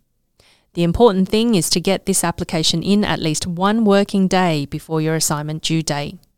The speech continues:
Now, I've put a link to the relevant website in our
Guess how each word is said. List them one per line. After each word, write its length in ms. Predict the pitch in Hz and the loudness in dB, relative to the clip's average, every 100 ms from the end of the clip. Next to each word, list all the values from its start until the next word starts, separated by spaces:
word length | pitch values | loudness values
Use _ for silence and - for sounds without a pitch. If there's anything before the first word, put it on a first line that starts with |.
| _ _ _ _ _ _ _ | _ _ _ _ _ _ _
Now, 180 | 226 233 | -2 0
I've 220 | 240 - | 0 0
put 120 | - | 0
a 60 | 370 | 2
link 460 | 320 233 226 - - | 2 0 -2 -6 -6
to 100 | - | -2
the 80 | 196 | 0
relevant 480 | 185 208 220 190 175 | 2 2 2 0 0
website 580 | 170 180 - 165 156 - | 0 0 0 -2 -2 -2
in 160 | 180 | -2
our 100 | 160 | 0